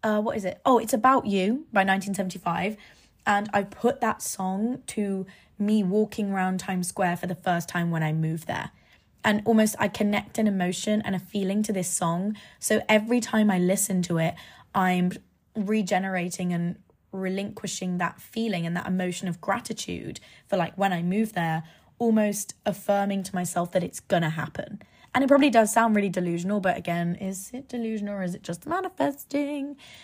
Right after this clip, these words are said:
But essentially, put a specific song that reminds me of what I'll look like in the future, or what my career will feel like, or what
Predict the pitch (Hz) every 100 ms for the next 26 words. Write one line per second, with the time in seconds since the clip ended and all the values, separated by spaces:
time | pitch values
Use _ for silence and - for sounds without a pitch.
0 | - - - 330 311 247 233 226 - _
1 | _ - - - 254 - 226 - - -
2 | 247 240 240 233 226 226 220 233 226 240
3 | 233 262 320 294 311 - 185 - - -
4 | - - - - - - - _ 240 233
5 | 226 214 240 240 240 247 - 233 285 294
6 | 202 185 170 190 175 175 170 180 202 190
7 | 202 202